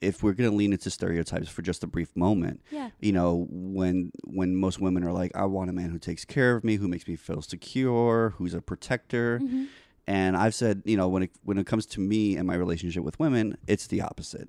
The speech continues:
Speaker 2: Yeah.
Speaker 1: I want her to be my protector. I want her to be, um, you know, t-, to take care of me. And, and part of that also comes into the idea of, um, you know, in the bedroom, being afraid to make the wrong move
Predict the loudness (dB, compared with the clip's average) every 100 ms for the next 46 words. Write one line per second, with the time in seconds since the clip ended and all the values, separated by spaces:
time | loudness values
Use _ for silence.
0 | _ -16 -14 -2 2 2 2 2 2 2
1 | 0 -2 -2 -2 -2 -4 -8 -8 -8 -6
2 | -6 -4 -2 -2 -2 -2 -2 -6 -10 -20
3 | -20 -20 _ 2 4 4 2 0 -2 -4
4 | 0 0 0 -6 -6 -4 0 0 0 -2
5 | 0 0 0 -2 -2 0 -2 -6 -14 -20
6 | -2 2 8 8 8 8 6 6 4 4
7 | 0 0 2 2 2 2 4 4 4 4
8 | 2 4 6 6 6 4 -2 -2 2 2
9 | 2 0 -4 _ _ -20 _ _ _ _
10 | 0 4 6 4 2 4 4 6 4 4
11 | 2 2 2 2 2 4 4 2 0 2
12 | 2 2 2 2 4 6 4 2